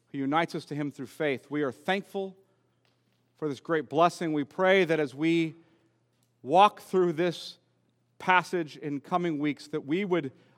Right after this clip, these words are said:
understand as a church that salvation belongs to the Lord, our triune Lord,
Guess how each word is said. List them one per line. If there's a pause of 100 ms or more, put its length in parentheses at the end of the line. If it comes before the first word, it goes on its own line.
(140)
understand
as
a
church (1800)
that
salvation
belongs
to
the
Lord, (2250)
our
triune
Lord,